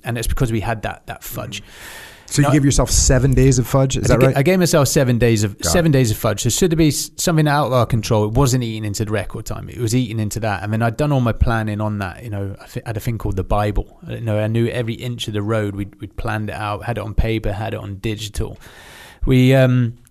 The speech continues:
Speaker 1: you know, South America, I did it in forty-eight days. The world record was fifty-eight days. So I took ten days off the
Speaker 2: Hmm.
Speaker 1: first world record. And as you touched on there, you know, you had food poisoning, you had, you had everything else. But there was things that I didn't see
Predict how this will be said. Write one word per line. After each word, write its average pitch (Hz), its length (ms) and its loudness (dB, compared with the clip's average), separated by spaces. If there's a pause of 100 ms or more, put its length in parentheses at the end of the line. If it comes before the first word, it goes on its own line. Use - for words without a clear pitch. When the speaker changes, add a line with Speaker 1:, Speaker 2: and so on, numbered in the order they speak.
(220)
Speaker 1:
you 131 40 -2
know, 123 80 4
South 139 340 2
America, 135 480 2
I 107 140 0
did 123 220 2
it 117 40 -2
in 104 100 -6
forty-eight 110 580 -2
days. 117 260 0
The 110 80 0
world 135 160 4
record 120 240 0
was 107 140 0
fifty-eight 107 500 -2
days. 101 320 -6
So - 100 -8
I - 60 -6
took - 200 -4 (220)
ten 135 240 0
days 107 220 0
off - 180 -6
the 101 80 -8
Speaker 2:
Hmm. 85 80 -6
Speaker 1:
first 110 320 0
world 104 160 2
record. 101 400 -2
And 117 100 2
as 127 80 6
you 117 100 6
touched 117 340 -2
on 104 100 0
there, 107 180 0
you 101 100 0
know, 98 260 -2
you 107 40 -16
had 107 160 -14
food 117 280 -4
poisoning, 98 680 -6
you 110 200 -4
had, 104 180 -4
you 107 140 -2
had 104 160 0
everything 101 320 -6
else. 101 260 -12
But - 120 -4
there 135 60 4
was 143 120 2
things 185 240 4
that 127 220 -2 (600)
I 120 100 -2
didn't 139 420 2
see 92 440 -6